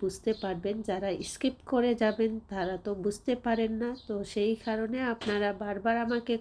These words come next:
কমেন্ট করেন যে, "আপু, নাগামরিচের ফুলগুলা কেন ঝরে পড়ে?" আসলে আপনারা যেহেতু ভিডিওটা স্কিপ করে নেন, তো কমেন্টের মাধ্যমে তো সব কিছু বোঝানো যায় না। তো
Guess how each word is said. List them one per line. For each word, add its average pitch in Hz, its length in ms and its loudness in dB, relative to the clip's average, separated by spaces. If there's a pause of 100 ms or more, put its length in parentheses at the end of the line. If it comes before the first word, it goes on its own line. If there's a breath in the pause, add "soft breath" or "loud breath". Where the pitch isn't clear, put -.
কমেন্ট 208 380 0
করেন 208 280 0
যে, 220 80 2 (100)
"আপু, 214 180 -2 (160)
নাগামরিচের 190 720 -2
ফুলগুলা 208 480 2 (140)
কেন 202 160 0 (160)
ঝরে 190 220 2 (100)
পড়ে?" 185 220 2 (960 loud breath)
আসলে 247 340 2 (420)
আপনারা 220 500 2
যেহেতু 214 380 4 (160)
ভিডিওটা 214 420 2 (220)
স্কিপ 233 260 -2 (140)
করে 220 220 4 (140)
নেন, 202 220 2 (240)
তো 226 80 0 (140)
কমেন্টের 240 480 2
মাধ্যমে 214 500 2 (100)
তো 233 60 2 (140)
সব 196 120 0 (120)
কিছু 208 200 0 (140)
বোঝানো 180 380 2 (140)
যায় 180 240 2 (100)
না। 180 80 2 (540 loud breath)
তো 226 60 4